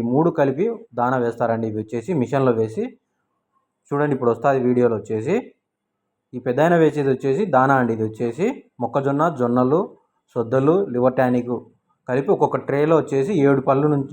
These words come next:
ఏడు పళ్ళు వేస్తారు. అట్లా పది ట్రేల వరకు ఉన్నాయి. పది ట్రేలకు అన్నిటికీ ఫుల్ చేస్తారు. నీళ్ళు కూడా స్వచ్ఛమైనటువంటి మోటార్ నుంచి వచ్చే నీళ్ళు పొలంలోటే. చూడండి, స్వచ్ఛంగా ఉంటాయి నీళ్ళు కూడా, మురికి నీళ్ళు లేకుండా హెల్దీగా ఉంటుంది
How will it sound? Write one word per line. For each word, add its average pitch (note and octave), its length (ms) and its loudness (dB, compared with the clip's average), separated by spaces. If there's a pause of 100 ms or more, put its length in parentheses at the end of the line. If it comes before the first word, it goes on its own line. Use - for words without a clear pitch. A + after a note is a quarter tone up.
ఏడు C3 180 4
పళ్ళు C#3+ 220 2
వేస్తారు. B2 360 2 (1120)
అట్లా D3 300 0
పది C#3 200 4
ట్రేల D3+ 280 4
వరకు C3+ 220 0
ఉన్నాయి. F3 180 2 (100)
పది C#3 180 0
ట్రేలకు C#3+ 300 0
అన్నిటికీ C3+ 380 -2
ఫుల్ C3 180 -4
చేస్తారు. A#2 360 -2 (140)
నీళ్ళు F3 260 4
కూడా F#3 160 4
స్వచ్ఛమైనటువంటి D3 720 -2 (100)
మోటార్ C3+ 280 0
నుంచి C3 180 -4
వచ్చే C3 140 -8 (100)
నీళ్ళు B2 220 -2 (140)
పొలంలోటే. B2+ 500 0 (840)
చూడండి, D3 280 -2
స్వచ్ఛంగా E3 440 -2
ఉంటాయి C3+ 240 2
నీళ్ళు B2+ 240 4
కూడా, D#3 140 4 (220)
మురికి B2+ 280 -2
నీళ్ళు C#3 240 0
లేకుండా C3 300 2 (160)
హెల్దీగా D#3 340 4
ఉంటుంది B2 200 2